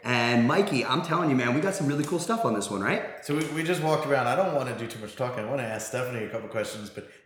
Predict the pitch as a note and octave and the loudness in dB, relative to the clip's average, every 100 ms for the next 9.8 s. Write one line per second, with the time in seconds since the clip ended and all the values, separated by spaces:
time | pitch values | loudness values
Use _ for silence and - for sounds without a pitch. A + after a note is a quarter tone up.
0 | - D3+ D3+ F3 E3+ D3+ C3 A2 - D3 | -8 -6 -4 -6 -2 -2 -2 -4 -6 0
1 | D#3 F3 B2 A2+ - A#2 A2 - - - | 2 2 2 0 -2 -6 -8 -12 -20 -20
2 | - A#2 A#2+ A2+ G#2+ G#2+ A2+ E3+ F3 D3+ | -10 0 2 4 0 -2 0 6 6 6
3 | C#3 C3 B2+ B2 - A2 G#2+ A2 G2+ G#2+ | 2 0 -2 -4 -2 -2 0 -2 -4 -8
4 | G2 A#2 B2 B2+ - A#2+ A#2 A2+ - A2+ | -8 -6 -2 -2 -2 -4 -4 -4 -6 -8
5 | C3+ - C3 A2+ A2 - A2 G#2+ - _ | -10 -8 -6 -6 -6 -8 -10 -12 -18 _
6 | - B2+ C#3 C3 C3+ B2 A2+ A2 A2+ - | -16 -8 -6 0 0 2 0 0 -2 -6
7 | - - - _ _ - G#2+ G#2 - C#3+ | -12 -18 -20 _ _ -8 -6 -6 -4 -4
8 | - B2+ C#3 B2 A#2+ B2+ A2 A#2+ A2+ G2 | -4 -2 -2 -2 -2 0 0 0 -2 -2
9 | G#2 G#2 - A2+ A2+ A2+ A2+ G#2+ | -4 -6 -8 -6 -2 -2 -4 -8